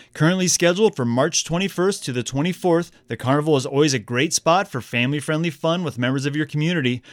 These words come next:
The carnival will transform Lucky Park into a bustling boardwalk of thrill rides, delicious food stands, and of course, those tenaciously tempting carnival games where you can try and win a SpongeBob that will barely fit in your back seat.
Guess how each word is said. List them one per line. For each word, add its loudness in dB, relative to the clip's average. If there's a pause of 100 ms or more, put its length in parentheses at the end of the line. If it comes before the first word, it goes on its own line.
(140)
The -6
carnival 2
will 4
transform -2
Lucky 0
Park -2
into -2
a -2
bustling -2
boardwalk 2
of -6
thrill 2
rides, 0
delicious 0
food -4
stands, -2
and 0
of -6
course, 0 (240)
those -2
tenaciously 0
tempting 0
carnival 0
games 0
where -2
you -4
can -4
try -2
and 0
win 2
a 0
SpongeBob 0
that 0
will 0
barely 2
fit -2
in -4
your 0
back -2
seat. -2